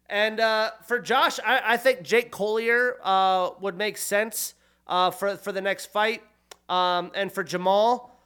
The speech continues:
um, how about, uh, Muhammad Usman? He was an Ultimate Fighter participant. Obviously, his Kamaru Usman's little, or younger, bigger brother. And I think those would be a,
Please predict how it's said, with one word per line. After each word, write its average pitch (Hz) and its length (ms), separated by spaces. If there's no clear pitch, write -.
um, 185 540
how 196 160
about, 262 500
uh, 196 380
Muhammad 220 560
Usman? 165 560
He 202 140
was 214 200
an 214 80
Ultimate 208 420
Fighter 202 280
participant. 196 720
Obviously, 190 560
his 185 200
Kamaru 180 540
Usman's 175 520
little, 214 580
or 170 220
younger, 214 640
bigger 269 320
brother. 147 560
And 185 340
I 196 140
think 214 220
those 202 180
would 190 120
be 196 320
a, 175 180